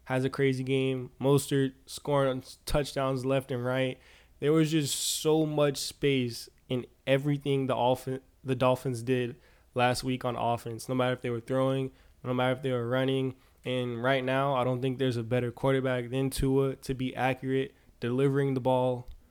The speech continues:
on time in those short to intermediate routes, getting the ball into his playmakers' hands. He's basically like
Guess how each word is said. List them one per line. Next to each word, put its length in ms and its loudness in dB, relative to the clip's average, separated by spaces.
on 220 4
time 500 0
in 200 -2
those 180 2
short 440 -4
to 180 -6
intermediate 500 0
routes, 420 -2
getting 200 0
the 80 -2
ball 340 0
into 320 -4
his 140 0
playmakers' 560 -4
hands. 380 -6
He's 160 2
basically 420 2
like 240 2